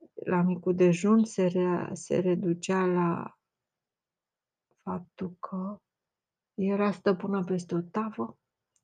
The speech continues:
Cu această ocazie,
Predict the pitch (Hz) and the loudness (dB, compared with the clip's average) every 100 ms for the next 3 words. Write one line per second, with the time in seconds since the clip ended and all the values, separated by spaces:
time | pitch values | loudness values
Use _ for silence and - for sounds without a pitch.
0 | _ _ _ - - - 226 220 277 254 | _ _ _ -20 -20 6 8 10 8 10
1 | 247 226 - 247 285 220 190 190 190 202 | 10 10 8 6 6 4 2 4 6 6
2 | 220 | 2